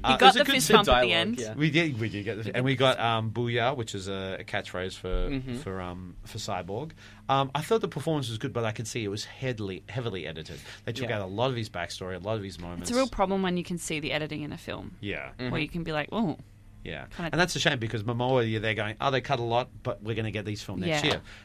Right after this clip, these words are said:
Speaker 2: There's no more
Speaker 1: Cyborg.
Speaker 2: Cyborg.
Speaker 3: Yeah.
Speaker 2: Cyborg's gone. Unless we get, yeah.
Speaker 3: I
Speaker 2: Well,
Speaker 3: doubt
Speaker 2: get him
Speaker 3: it.
Speaker 2: in Teen Titans, the T V series, when that comes out.
Speaker 3: That's not canon in terms of the universe, though.
Speaker 2: No, it's gonna be Berlanti.
Speaker 3: That's gonna be the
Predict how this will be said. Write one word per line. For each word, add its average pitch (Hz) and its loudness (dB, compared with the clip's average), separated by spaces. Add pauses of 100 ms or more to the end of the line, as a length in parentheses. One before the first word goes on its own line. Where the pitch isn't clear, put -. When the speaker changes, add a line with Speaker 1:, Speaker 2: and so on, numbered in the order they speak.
Speaker 2:
There's 180 2
no - 2
more 156 2
Speaker 1:
Cyborg. 117 0
Speaker 2:
Cyborg. 127 2
Speaker 3:
Yeah. 113 -2 (100)
Speaker 2:
Cyborg's 135 -8
gone. - -10 (160)
Unless 113 -4
we 104 -2
get, 82 -8 (160)
yeah. 90 -10
Speaker 3:
I 104 -14
Speaker 2:
Well, 127 4
Speaker 3:
doubt 117 2
Speaker 2:
get 113 8
him 139 4
Speaker 3:
it. - -2
Speaker 2:
in 107 -6
Teen 113 -4
Titans, 101 -6
the 98 -10
T 101 -8
V 85 -8
series, 69 -12
when 78 -10
that 78 -12
comes 80 -14
out. - -12
Speaker 3:
That's 135 2
not 110 -6 (680)
canon 107 -10 (140)
in 117 -6
terms 110 -6
of 107 -14
the 117 -10
universe, 110 -8
though. 123 -2
Speaker 2:
No, 110 4
it's - -2
gonna 113 0
be 104 -6
Berlanti. 90 -6
Speaker 3:
That's - -8
gonna 110 -8
be 110 -10
the 110 -12